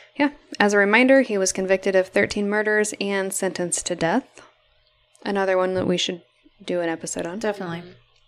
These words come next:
Speaker 1: In nineteen ninety-one, another serial killer, b-,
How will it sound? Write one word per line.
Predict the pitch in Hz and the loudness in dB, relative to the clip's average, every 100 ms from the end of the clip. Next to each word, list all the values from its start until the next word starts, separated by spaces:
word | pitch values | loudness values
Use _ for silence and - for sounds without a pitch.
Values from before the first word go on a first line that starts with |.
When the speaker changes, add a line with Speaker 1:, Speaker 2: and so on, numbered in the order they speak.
| _ - - - - - | _ -20 -18 -16 -16 -8
Speaker 1:
In | - 226 | -2 2
nineteen | 220 220 269 | 2 2 4
ninety-one, | 247 220 208 196 214 208 202 | 4 4 4 4 4 4 4
another | - 202 285 381 254 | 2 2 2 2 0
serial | - 180 180 175 | 2 2 2 0
killer, | - 175 165 185 | 0 2 4 4
b-, | 208 | 2